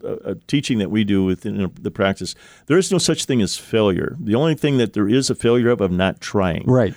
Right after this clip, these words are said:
Speaker 1: Uh,
Speaker 2: I would
Speaker 1: I say
Speaker 2: strongly agree.
Speaker 1: failure, failure is basically just you didn't get the results you wanted,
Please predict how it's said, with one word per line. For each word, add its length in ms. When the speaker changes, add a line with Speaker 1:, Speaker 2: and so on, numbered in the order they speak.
Speaker 1:
Uh, 60
Speaker 2:
I 200
would 100
Speaker 1:
I 40
say 60
Speaker 2:
strongly 300
agree. 180
Speaker 1:
failure, 460
failure 440
is 200
basically 540
just 320
you 100
didn't 160
get 120
the 80
results 400
you 80
wanted, 280